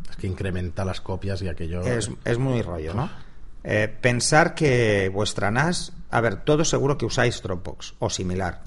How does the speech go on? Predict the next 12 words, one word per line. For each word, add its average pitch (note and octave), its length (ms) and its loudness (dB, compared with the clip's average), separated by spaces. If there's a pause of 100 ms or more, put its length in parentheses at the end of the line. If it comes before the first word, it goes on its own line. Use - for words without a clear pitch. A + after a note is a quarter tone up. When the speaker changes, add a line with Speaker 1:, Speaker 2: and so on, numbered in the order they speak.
(100)
Speaker 1:
Sí. - 160 -8 (240)
Speaker 2:
Es A#2+ 120 2
un B2 100 0
Dropbox. G#2+ 580 -2 (420)
Speaker 1:
Ujú. E2+ 240 -4
Speaker 2:
Olvidaros, G#2 460 0
Speaker 1:
Sí. - 80 -8
Speaker 2:
tenéis C#3+ 240 2
una D#3+ 120 4
copia A2 240 2
local G2 440 4 (880)
Speaker 1:
Ujú. - 200 -10